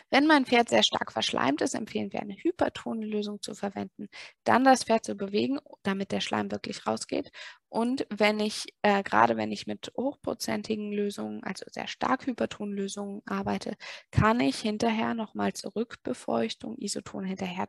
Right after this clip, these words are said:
inhalieren. Das ist kein Muss, aber wenn es dem Pferd wirklich schlecht geht, ist das einfach nochmal ein zusätzlicher Schritt, den man, wenn die Zeit es hergibt, auch durchaus machen kann.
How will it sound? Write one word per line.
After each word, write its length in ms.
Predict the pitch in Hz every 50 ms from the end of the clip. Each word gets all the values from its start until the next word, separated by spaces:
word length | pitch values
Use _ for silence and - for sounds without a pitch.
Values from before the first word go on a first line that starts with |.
| _ _
inhalieren. 440 | - 190 180 180 185 196 208 - _ _ _ _ - - - - - _
Das 180 | - 214 - -
ist 240 | - 330 - - -
kein 260 | - 208 208 190 185
Muss, 480 | 190 196 214 285 381 - - - - _ -
aber 260 | 220 226 233 226 220
wenn 120 | 226 220
es 120 | 208 - -
dem 140 | 226 214 -
Pferd 300 | - 208 208 - - -
wirklich 340 | 202 _ - 202 196 - -
schlecht 420 | - 226 226 233 233 - - -
geht, 300 | - 247 247 254 254 - - - - - - - _ -
ist 180 | 220 - -
das 160 | - - -
einfach 300 | - - 208 - - 208
nochmal 300 | 202 208 202 196 202 202
ein 60 | 196 -
zusätzlicher 640 | - 233 226 - 208 214 - - - 202 196 196 196
Schritt, 500 | - - - 269 311 302 - - - -
den 200 | 208 202 214 220
man, 200 | 220 220 214 202
wenn 140 | 196 190 190
die 120 | 190 190 _
Zeit 240 | - - - - -
es 220 | - - - -
hergibt, 380 | - - 196 - 220 - _ - - - - - - - _ -
auch 300 | 190 190 202 202 - -
durchaus 480 | - - 214 196 - - - 196 - -
machen 280 | - - - - - _
kann. 260 | - - - - -